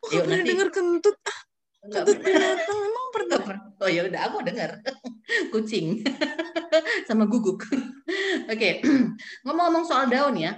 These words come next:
Speaker 2: sebutkan lima nama sayur yang berwarna kuning.
Speaker 1: Eh,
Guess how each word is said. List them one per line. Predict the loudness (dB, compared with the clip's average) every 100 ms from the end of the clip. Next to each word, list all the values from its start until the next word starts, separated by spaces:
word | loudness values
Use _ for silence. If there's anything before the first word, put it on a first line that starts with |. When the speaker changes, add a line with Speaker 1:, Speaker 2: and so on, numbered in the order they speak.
| -10 -10
Speaker 2:
sebutkan | -4 0 0 0 0 0 0 0
lima | 2 6 6 4
nama | 2 2
sayur | 0 0 0 2 -2 -4
yang | -2 0 2
berwarna | 0 0 -2 -2
kuning. | 0 0 -2 -8 _ _ _ _ _ _ _ _ _ _ _ _ _ _ _ _ _ _ _ _ _ _ _ _ _ _ _ _ _ _ _ _ _ _ _ _ _ _ _ _ _ _
Speaker 1:
Eh, | -6